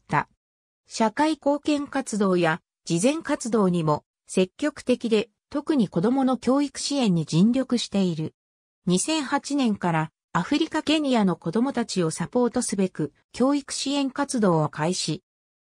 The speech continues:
また、世界中の子どもの教育支援を目的とした非営利団体、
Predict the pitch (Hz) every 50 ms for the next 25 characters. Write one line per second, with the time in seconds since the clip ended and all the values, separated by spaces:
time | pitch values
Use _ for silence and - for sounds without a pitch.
0 | _ - 185 190 - 277 269 - - 220 - 294 311 320 302 - - - 269 269
1 | 254 254 247 - 240 220 247 240 254 247 247 240 240 - 208 233 262 302 302 -
2 | - - - - 311 311 285 254 220 190 170 165 160 151 147 - - - - 233
3 | 233 - - - 208 180 - - - 180 170 170 - _ _ _ _ - - -
4 | 254 269 285 302 302 294 302 277 247 262 254 240 - 185 165 147 - -